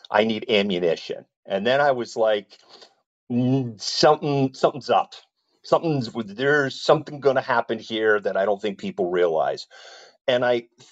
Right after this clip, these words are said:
think that a lot of people in the media, which I just don't know why, I, I, they seem to be trapped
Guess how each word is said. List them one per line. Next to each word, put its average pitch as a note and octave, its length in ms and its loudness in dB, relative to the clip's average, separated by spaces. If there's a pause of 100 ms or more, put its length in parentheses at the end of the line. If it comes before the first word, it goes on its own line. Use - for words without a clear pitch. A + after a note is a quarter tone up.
think F#3+ 300 2
that B2+ 280 2
a G#2+ 60 -2
lot A#2+ 440 0
of B2 140 -8
people A#2 380 0
in A2+ 80 -2
the G#2 40 -4
media, G#2 760 0 (1400)
which C#3 200 2
I C#3+ 60 8
just C#3+ 240 -6
don't D3 220 2
know C3+ 120 0
why, A#2 580 0 (160)
I, A#2 240 4
I, A#2 100 0
they B2 300 0
seem D#3 480 0
to D#3+ 100 -6
be B2 160 -2
trapped - 800 -2